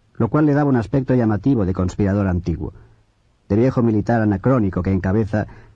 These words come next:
no la tecnología sangrienta de un golpe de estado al estilo chileno, sino un pacífico pronunciamiento liberal. La conspiración española,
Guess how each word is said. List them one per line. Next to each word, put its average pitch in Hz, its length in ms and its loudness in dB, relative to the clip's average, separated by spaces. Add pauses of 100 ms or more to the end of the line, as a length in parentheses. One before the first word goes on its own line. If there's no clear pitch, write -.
(260)
no 110 120 2
la 123 100 2
tecnología 117 580 0
sangrienta 120 520 2
de 117 80 2
un 120 80 2
golpe 120 240 0
de 107 100 2
estado 113 300 -2
al 101 80 0
estilo 107 280 0
chileno, 98 420 -2 (840)
sino 135 220 2
un 160 160 2
pacífico 143 680 0
pronunciamiento 110 760 0
liberal. 80 480 -4 (2000)
La 160 120 0
conspiración 139 500 2
española, 127 560 0